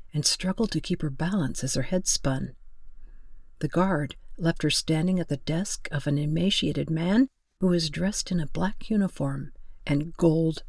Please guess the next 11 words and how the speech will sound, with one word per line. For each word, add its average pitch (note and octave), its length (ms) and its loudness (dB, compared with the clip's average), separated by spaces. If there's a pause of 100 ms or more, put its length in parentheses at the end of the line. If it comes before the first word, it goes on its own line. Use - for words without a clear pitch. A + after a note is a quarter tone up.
(140)
goggles. D#3+ 640 0 (1040)
He F3+ 80 2
wore A#3 200 4
a - 40 6
badge F3+ 400 4
on D3+ 100 4
his C#3+ 160 2
uniform D3 460 2
lapel D3 320 2
that C#3+ 140 -2
read, D3 260 4